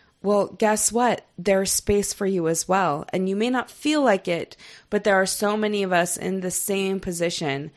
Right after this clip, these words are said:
dealing with the same things. And for me, it's always been about community. It has. And we went to church yesterday because, you know, a friend of ours texted us and said, "Hey, it's our, it's our daughter's farewell." We'd let,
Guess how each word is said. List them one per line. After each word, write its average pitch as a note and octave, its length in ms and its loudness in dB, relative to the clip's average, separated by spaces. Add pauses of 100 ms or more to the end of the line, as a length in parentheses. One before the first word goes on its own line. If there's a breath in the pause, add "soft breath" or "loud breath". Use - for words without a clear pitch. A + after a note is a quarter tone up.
(320 loud breath)
dealing G3 340 2
with F#3 140 -4
the F3+ 100 -4
same E3+ 440 -4
things. D3+ 600 -6 (540 loud breath)
And F#3 320 0
for - 260 -4
me, A3+ 420 0
it's G3+ 240 -2
always F#3+ 340 4
been F#3 200 2
about D#3+ 400 0
community. D3+ 680 -4 (160)
It G#3 140 2
has. G3+ 580 -2 (140)
And F#3 320 0
we G#3 200 -2
went G#3+ 240 0
to G3 80 -6
church G#3 280 -4
yesterday G3 440 -2
because, F3 540 -4 (640 loud breath)
you G3 80 2
know, E3+ 380 0
a F3 120 -2
friend F#3+ 300 -2
of F#3 80 -4
ours F#3 240 0
texted - 280 -4
us F#3 120 -4
and F#3 80 -6
said, F3+ 140 -4
"Hey, A3+ 220 -2
it's - 200 -4
our, E3+ 320 0 (300 loud breath)
it's G3 180 -2
our G#3 100 2
daughter's F#3+ 520 -2
farewell." F#3 600 0
We'd F3 240 -8
let, - 280 -6